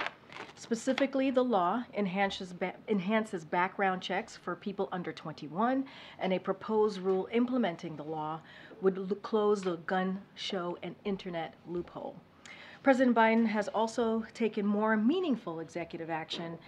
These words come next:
than any other president to make our schools, our churches, grocery stores, and our communities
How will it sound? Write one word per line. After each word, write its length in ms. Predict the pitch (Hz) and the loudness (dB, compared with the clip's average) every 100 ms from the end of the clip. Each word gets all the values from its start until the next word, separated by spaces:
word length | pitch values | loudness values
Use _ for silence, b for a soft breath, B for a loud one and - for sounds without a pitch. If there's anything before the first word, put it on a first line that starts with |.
| B - | B -4
than 120 | 185 - | -2 2
any 360 | 240 247 254 - | 2 4 2 0
other 280 | 202 196 190 | 0 0 -2
president 560 | 196 185 185 180 - | -6 -6 -6 -6 -8
to 140 | - 202 | -8 -4
make 380 | 190 196 196 | -2 -2 -4
our 120 | - 180 | -6 -6
schools, 680 | - 269 254 - - - - B B | -8 -6 -6 -6 -12 -20 -20 B B
our 100 | 175 | -8
churches, 680 | 185 - 247 240 - - - - B - | -6 -6 -6 -6 -10 -12 -18 -20 B -2
grocery 400 | 226 240 - 190 | 0 0 -2 -8
stores, 380 | - 151 - - | -8 -12 -12 -8
and 120 | 196 | -6
our 100 | 190 | -4
communities 680 | 190 202 208 220 208 202 | -4 -4 -2 0 -2 -4